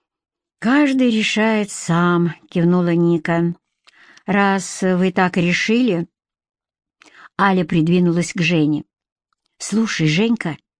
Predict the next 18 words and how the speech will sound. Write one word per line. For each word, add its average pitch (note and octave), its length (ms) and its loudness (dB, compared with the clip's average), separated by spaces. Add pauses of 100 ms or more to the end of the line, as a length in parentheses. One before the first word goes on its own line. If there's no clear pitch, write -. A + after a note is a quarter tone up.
(280)
есть G3+ 280 2
жених, A3+ 400 2
слышишь? - 580 -4 (540)
Мужик A#3+ 400 4
неплохой, F#3 640 0 (380)
старый B3+ 420 0
знакомый B3 720 0 (200)
из F3+ 160 -2
нашего G3+ 420 2
мира. F#3 380 0 (540)
Сценарист, G#3+ 920 0
между F#3 380 0
прочим. F#3 640 0 (840)
Только D4+ 300 2
развёлся C4+ 600 0
и - 20 2
хочет A3+ 380 -2
обратно. F#3+ 540 0